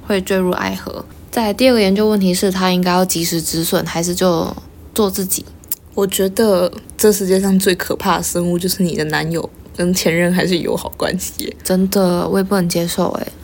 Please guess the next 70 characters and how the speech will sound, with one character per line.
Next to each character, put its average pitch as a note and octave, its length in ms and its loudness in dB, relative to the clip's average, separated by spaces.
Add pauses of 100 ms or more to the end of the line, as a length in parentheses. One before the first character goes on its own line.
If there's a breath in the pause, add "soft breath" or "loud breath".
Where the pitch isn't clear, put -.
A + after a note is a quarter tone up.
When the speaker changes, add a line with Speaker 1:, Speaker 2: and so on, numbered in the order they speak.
(120)
Speaker 1:
虽 - 180 0
然 A3+ 60 2
我 F3+ 80 4
自 G#3+ 100 0
己 F3+ 160 -2
是 F#3+ 520 0
曾 G3 240 2
经 G#3+ 180 2
这 G#3 80 2
样 F3+ 180 2
做 F3 200 0
过， - 320 0 (360 loud breath)
但 - 140 2
是 - 80 2
我 G3+ 100 6
发 F#3 220 2
现 F#3 220 2
这 F#3+ 100 2
是 F#3 160 2
一 F3+ 80 4
个， - 200 -6
就 D4 120 2
是 D#4 140 4
当 A#3 260 2
你， F#3+ 240 0 (480 loud breath)
你 G#3+ 100 4
很 F3 340 0
尊 G3+ 280 2
重 F#3 300 2
或 G3 180 -2
是 G3+ 100 0
你 F3+ 160 2
很 F#3 300 0
爱 G#3 160 2
你 E3+ 220 0
现 F3+ 280 4
在 G3 120 0
的 E3 100 2
另 F3+ 140 2
外 F3 120 4
一 E3+ 40 0
半 E3+ 180 0
的 - 100 -4
时 - 120 -8
候， - 180 -8 (380 loud breath)
你 F#3+ 120 2
就 A3+ 120 4
不 G#3+ 120 -4
会 F3+ 140 4
想 F#3 160 0
要 F3+ 100 2
跟 F#3 200 2
你 E3 160 0
前 F3 200 0
任 F#3+ 160 4
有 - 240 0
任 G3 120 2
何 E3+ 140 2
瓜 D#3+ 240 -4
葛 - 180 -8
吧？ - 160 -12
Speaker 2:
真 F4 180 2
的 G#4 320 6
啊， F4 140 -2
就 F4+ 100 0
是， F4 260 0 (320 loud breath)
而 B3 60 -2
且 A#3+ 400 2 (320)
因 C#4+ 100 4
为 D4 60 0